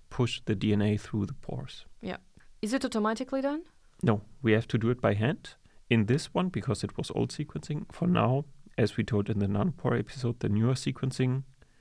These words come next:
Speaker 1: chemistry has an enzyme that only pulls D N A through when it's attached to the pore. So
Speaker 2: Mm-hmm.
Speaker 1: it only, it only needs energy when it's really sequencing, and thus you don't need to refill A T P anymore. But here, actually, you can see that we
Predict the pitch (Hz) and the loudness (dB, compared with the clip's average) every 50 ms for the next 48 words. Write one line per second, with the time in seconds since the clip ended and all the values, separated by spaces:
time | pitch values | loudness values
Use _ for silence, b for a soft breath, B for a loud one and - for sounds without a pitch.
0 | b b b b b b - - 127 127 139 135 - - - 160 170 175 175 - | b b b b b b -4 0 2 2 2 0 -2 -4 -4 -2 -2 -2 -4 -8
1 | - - - - - 113 - 120 - - 117 117 113 - 120 120 113 127 110 - | -14 -20 -8 -2 -2 0 0 0 0 2 2 2 4 4 2 2 2 2 0 -2
2 | - 123 123 131 131 131 123 123 - - 127 127 127 - - - - - - - | 0 0 2 2 2 2 0 0 0 0 0 0 0 -2 -8 -12 -12 -16 -18 -20
3 | - - - - 117 113 - 117 117 131 - - - 107 104 110 123 - - - | -18 -10 -2 0 0 2 2 2 0 0 -2 -2 -2 0 0 0 -2 -4 -10 -18
4 | - - - - - - b b b b b b b b - 113 110 117 113 110 | -20 -20 -20 -20 -20 -20 b b b b b b b b 2 4 4 4 4 2
5 | - - - - - - 175 - - - - - 110 107 90 - - 98 98 98 | 0 -4 -6 -6 -4 -2 -4 -2 -4 -4 -8 -6 -4 -4 -4 -4 -2 -2 0 -2
6 | - - - - - 226 208 110 107 107 - - 117 117 113 110 107 110 - - | -2 -6 -10 -6 -2 2 4 4 4 4 4 4 4 4 4 4 2 0 -2 -8
7 | - - - - - - - - - - - - - - - - 117 120 123 127 | -20 -20 -20 -20 -20 -20 -20 -20 -20 -20 -20 -10 -4 -2 0 4 6 6 6 8
8 | 123 117 117 110 - - 98 120 135 117 - 120 117 110 110 107 110 101 - - | 6 6 4 4 2 2 2 2 2 0 0 0 2 2 4 2 2 0 0 0
9 | 110 107 101 101 - - 175 - - 185 - - 156 143 143 156 - 113 113 - | 0 2 2 0 0 -2 -2 -2 -2 -4 -2 -2 -2 -2 0 2 2 2 2 2
10 | - 120 107 110 113 107 - 131 120 123 123 - 117 110 104 107 110 - - - | 0 0 4 4 2 2 2 0 0 0 0 0 0 2 2 2 0 0 0 -2
11 | 110 113 113 117 117 107 - - 117 - - - 135 117 107 98 98 95 - 165 | -2 -2 0 0 -2 -2 -2 -4 -6 -4 -2 -2 0 0 0 -2 -2 -4 -6 -6
12 | 117 - B B B B B B B B - 120 - - 190 208 156 165 113 - | -8 -10 B B B B B B B B 0 0 2 4 4 4 4 4 2 -2
13 | - - - 123 113 156 143 120 107 - - 113 113 - - - - 117 113 117 | -4 -6 -4 -2 -2 -2 -2 -2 -2 0 0 0 0 0 0 0 0 2 2 0
14 | 113 - - 117 120 127 156 147 | 0 0 0 2 2 2 0 -2